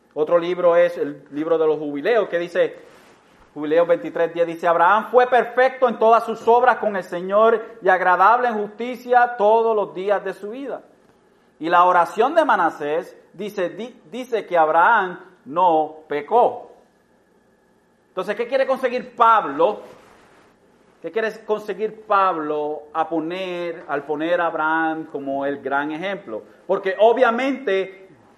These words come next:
la nación judía tiene a Abraham en alta estima, porque de él fue que nació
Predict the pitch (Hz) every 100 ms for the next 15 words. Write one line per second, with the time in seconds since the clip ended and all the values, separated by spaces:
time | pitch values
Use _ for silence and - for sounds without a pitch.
0 | _ _ - 135 135 170 185 202 180 165
1 | 160 160 156 160 160 147 147 135 139 170
2 | 170 165 165 165 143 131 127 - 110 117
3 | 117 139 143 233 269 196 117 107 - 117
4 | 113 123 120 117 _ _ _ _ _ 107
5 | 104 110 117 143 233 165 190 214 _ 110
6 | 113 117 113 117 110 110